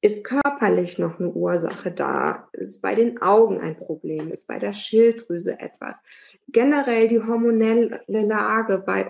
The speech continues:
Rüde, Hündin, wobei ja auch Katzen mit der Rolligkeit und Geschichten problematisch sein können.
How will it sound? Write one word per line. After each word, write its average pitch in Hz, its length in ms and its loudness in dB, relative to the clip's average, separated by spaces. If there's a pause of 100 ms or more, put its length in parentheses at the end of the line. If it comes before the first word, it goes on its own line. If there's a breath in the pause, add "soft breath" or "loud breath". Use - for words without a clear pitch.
Rüde, 214 640 2
Hündin, 202 880 2
wobei - 300 0
ja - 160 -4
auch - 160 -14
Katzen - 580 -2
mit 160 140 -4
der 156 80 -10
Rolligkeit - 840 0
und - 240 -4
Geschichten 165 840 -2
problematisch 170 800 0
sein 170 420 4
können. 202 400 0